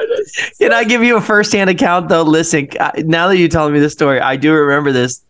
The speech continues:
s-, like it was yesterday. That was the worst experience ever because I was looking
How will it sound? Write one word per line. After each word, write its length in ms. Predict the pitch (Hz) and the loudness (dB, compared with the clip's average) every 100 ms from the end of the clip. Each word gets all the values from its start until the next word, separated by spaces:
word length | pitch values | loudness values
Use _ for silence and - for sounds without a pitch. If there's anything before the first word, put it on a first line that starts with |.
| _ - | _ -12
s-, 420 | - - - - | -8 -6 -8 -4
like 120 | 135 135 | -2 0
it 40 | |
was 140 | 135 | 0
yesterday. 480 | 123 123 - 104 101 - - - - _ - | 0 -2 0 0 -2 -8 -18 -16 -18 _ -12
That 260 | 135 - 147 | -2 0 2
was 180 | 196 165 | 2 2
the 140 | 185 | 2
worst 500 | 151 139 139 170 - | 2 2 2 0 -2
experience 520 | 180 - 160 147 135 - | -4 -2 0 0 0 -2
ever 280 | 170 170 135 | -2 0 0
because 320 | 143 170 170 160 | 0 -2 -2 -2
I 140 | 202 | 0
was 180 | 240 202 | -2 -4
looking 340 | 220 233 180 | -4 -2 -4